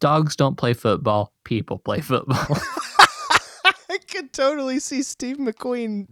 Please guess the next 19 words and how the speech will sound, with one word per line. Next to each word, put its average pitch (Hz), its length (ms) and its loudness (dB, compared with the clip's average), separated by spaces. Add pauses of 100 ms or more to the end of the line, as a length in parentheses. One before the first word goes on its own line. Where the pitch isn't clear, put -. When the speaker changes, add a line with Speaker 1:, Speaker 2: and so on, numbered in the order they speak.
Speaker 2:
writing 202 380 4
that 170 120 4
review. 160 600 0 (480)
Speaker 1:
He's 277 120 -16
just 220 200 -4
like, 233 160 0
"Are 220 100 2
you 294 300 0
guys 220 320 -2
stupid? - 1040 -2 (680)
This 320 220 -4
dog's 202 400 -2
playing 240 380 -4
football. 196 920 -2 (880)
<laughs> - 640 -20
Look 220 220 -4
at 262 100 0
my 220 160 0
Oscar." - 720 -2